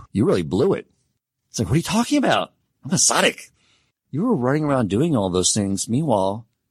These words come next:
here's your wife. She was so sad. She was crying every night 'cause you weren't paying any attention to her. I don't care about those other mitzvot if it's at the cost of that. The most important mitzvot is your wife. That's what you were there for.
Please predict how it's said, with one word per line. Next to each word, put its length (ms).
here's 120
your 80
wife. 320
She 120
was 80
so 120
sad. 400
She 120
was 100
crying 360
every 160
night 260
'cause 120
you 60
weren't 160
paying 180
any 160
attention 360
to 100
her. 200
I 60
don't 240
care 600
about 240
those 140
other 200
mitzvot 540
if 160
it's 120
at 100
the 80
cost 480
of 100
that. 380
The 60
most 240
important 420
mitzvot 460
is 120
your 120
wife. 400
That's 180
what 120
you 100
were 100
there 180
for. 360